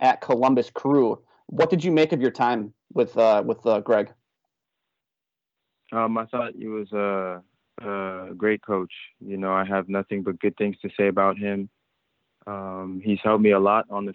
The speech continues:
Speaker 2: field. You know, tactically, he's very, very smart. And, um, I believe that, you know, with the short time that I was there, I definitely grew and learned. You know, obviously, things didn't work out.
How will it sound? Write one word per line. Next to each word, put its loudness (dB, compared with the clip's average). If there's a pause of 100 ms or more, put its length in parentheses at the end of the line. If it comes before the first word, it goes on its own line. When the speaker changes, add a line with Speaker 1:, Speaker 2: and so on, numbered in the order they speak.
Speaker 2:
field. -4 (140)
You -8
know, -4
tactically, -6
he's -8
very, 2
very -2
smart. 0 (800)
And, -2
um, 0
I 2
believe 4
that, 2 (460)
you -4
know, -2
with -2
the -4
short -2
time -2
that 0
I 0
was -4 (100)
there, 2
I 0
definitely -4
grew 0
and -4
learned. -4 (100)
You -8
know, -4
obviously, 0 (360)
things 2
didn't 4
work 2
out. 2